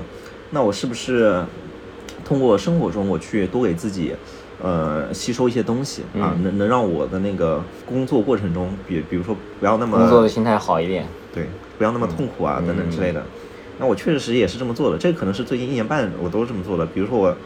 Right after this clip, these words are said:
Speaker 1: 课外我会阅读很多的那个书啊，然后，呃，去，呃，和很多人去交流一下，交换一些思想什么之类的。我觉得它确实有用，
Speaker 2: 嗯。
Speaker 1: 但是 <laughs> 它的，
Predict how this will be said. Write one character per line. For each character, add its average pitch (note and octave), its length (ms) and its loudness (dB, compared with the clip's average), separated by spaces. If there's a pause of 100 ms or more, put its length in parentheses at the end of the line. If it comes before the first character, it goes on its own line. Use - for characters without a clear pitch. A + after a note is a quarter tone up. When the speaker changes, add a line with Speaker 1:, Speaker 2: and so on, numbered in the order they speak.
(260)
Speaker 1:
课 - 140 0
外 A2+ 100 8
我 F#2+ 60 4
会 A2 300 2 (540)
阅 A#2 140 4
读 F#2 120 -2
很 G2 140 -2
多 F#2+ 100 2
的 G2+ 180 6
那 G2+ 100 0
个 F2+ 100 0
书 G#2 260 -2
啊， G#2 160 2
然 F#2 140 0
后， G2 360 4
呃， F2+ 220 2
去， G#2+ 380 0 (540)
呃， F#2 280 0
和 F2+ 340 0
很 F#2 140 -4
多 G2+ 160 2
人 F#2 120 2
去 F2+ 400 0 (180)
交 A#2+ 160 2
流 E2 220 0
一 - 20 -4
下， E2 300 -2
交 A2 140 0
换 A2+ 180 0
一 - 20 -4
些 G#2 160 -4
思 C3 200 -6
想 F2 140 -4
什 F2+ 80 -6
么 E2+ 100 -2
之 F2+ 120 -6
类 D#2+ 80 0
的。 D2 120 -6
我 F2 80 -2
觉 F#2 120 -2
得 B2+ 240 4 (580)
它 C#3+ 300 -2
确 C#3+ 260 -2
实 A2 200 0
有 G#2 240 0
用， G#2+ 140 -2
Speaker 2:
嗯。 D#2+ 40 -6 (380)
Speaker 1:
但 A2 160 4
是 G2 260 2 (560)
<laughs> - 520 -4
它 - 180 2
的， G#2+ 360 6